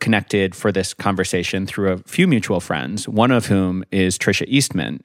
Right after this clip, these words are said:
who was on this show discussing Iboga. And just before the call, I, I checked in with you whether you'd be interested in, in looking at this a little bit through the lens of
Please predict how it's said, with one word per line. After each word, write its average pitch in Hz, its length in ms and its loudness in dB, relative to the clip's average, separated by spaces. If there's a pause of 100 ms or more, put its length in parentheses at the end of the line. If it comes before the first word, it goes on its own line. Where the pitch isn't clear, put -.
who 104 100 0
was 98 120 0
on 95 220 2
this 90 100 0
show 85 460 0 (220)
discussing 87 760 0 (100)
Iboga. 98 560 0 (460)
And 98 500 2 (100)
just - 200 0
before 95 260 -4
the 87 80 -4
call, 85 360 0
I, 85 240 0
I 90 100 -2
checked 92 320 0
in 90 80 -2
with 87 180 -6
you 90 100 0
whether 87 240 0
you'd 87 320 -2
be 87 200 -2
interested 92 500 -2
in, 85 220 -2 (340)
in 101 160 4
looking 113 280 4
at 90 120 2
this 95 160 0
a 101 40 0
little 92 200 -2
bit 87 180 -2
through 104 200 0
the 92 120 -2
lens 90 540 0 (100)
of 82 520 -2